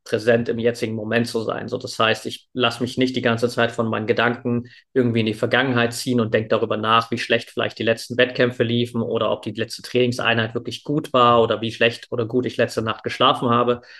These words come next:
Ich mache mir auch nicht Gedanken über die Zukunft und philosophiere schon darüber, wie der Wettkampf heute ausgehen könnte und was passieren könnte, wenn ich einen Fehler mache, et cetera, sondern ich bin halt wirklich präsent im Hier und Jetzt. Und dann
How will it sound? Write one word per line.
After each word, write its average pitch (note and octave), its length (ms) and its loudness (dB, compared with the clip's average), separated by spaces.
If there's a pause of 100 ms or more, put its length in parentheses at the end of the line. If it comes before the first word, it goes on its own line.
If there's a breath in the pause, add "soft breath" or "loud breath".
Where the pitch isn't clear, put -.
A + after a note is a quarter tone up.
(220 loud breath)
Ich - 100 -12
mache B2+ 200 2
mir - 100 4
auch C3+ 160 4
nicht C3 160 -2
Gedanken A#2+ 400 -2
über A2+ 120 0
die A2 100 -2
Zukunft C3+ 560 -4
und A#2+ 200 0
philosophiere A#2+ 640 0
schon B2 160 0
darüber, A#2 560 2
wie A#2 80 -4
der A#2 140 2
Wettkampf A2+ 360 -4
heute - 200 -2
ausgehen B2+ 400 2
könnte A#2 340 0
und A2 160 -4
was A2 160 -6
passieren B2 380 2
könnte, A2+ 260 -2
wenn A2+ 80 -4
ich - 160 -14
einen - 60 -20
Fehler C3+ 240 4
mache, A2+ 260 -2
et - 120 -6
cetera, C#3 440 0 (300 loud breath)
sondern B2 180 2
ich - 140 -4
bin A#2+ 120 2
halt A#2 140 4
wirklich A#2+ 240 -4
präsent A#2 380 2
im A2 100 -6
Hier A#2 160 4
und A2 80 0
Jetzt. A2+ 280 2
Und A#2+ 120 -10
dann B2 380 0